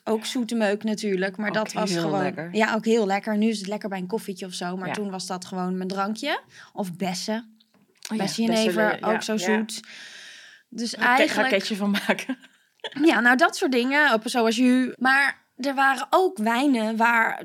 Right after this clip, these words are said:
Speaker 1: hè, als je deze vraag aan iemand stelt, dan hoor je dus vaak antwoorden die hier nu op tafel staan.
Speaker 2: Ja. Nou, sowieso staat er voor mij een, eh, een hele grote, eh, guilty pleasure van vroeger in ieder geval in. Ik weet niet of die nu nog steeds gu-, ja, hij is nog steeds guilty, maar ik weet niet of het nog een pleasure is.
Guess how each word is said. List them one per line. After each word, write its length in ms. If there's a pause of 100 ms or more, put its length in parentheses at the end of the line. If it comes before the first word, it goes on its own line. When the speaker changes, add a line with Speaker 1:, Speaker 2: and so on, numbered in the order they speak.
(120)
Speaker 1:
hè, 280
als 200
je 80
deze 260
vraag 380
aan 60
iemand 280
stelt, 560
dan 200
hoor 320
je 120
dus 220
vaak 360
antwoorden 560
die 200
hier 440
nu 160
op 160
tafel 320
staan. 360
Speaker 2:
Ja. 120 (100)
Nou, 100
sowieso 360
staat 220
er 60
voor 120
mij 300
een, 160
eh, 260
een 100
hele 220
grote, 420
eh, 320
guilty 280
pleasure 360
van 140
vroeger 280
in 100
ieder 160
geval 220
in. 160
Ik 560
weet 120
niet 100
of 60
die 100
nu 60
nog 120
steeds 260
gu-, 140
ja, 160
hij 140
is 80
nog 100
steeds 240
guilty, 200
maar 100
ik 60
weet 80
niet 120
of 40
het 80
nog 100
een 60
pleasure 440
is. 140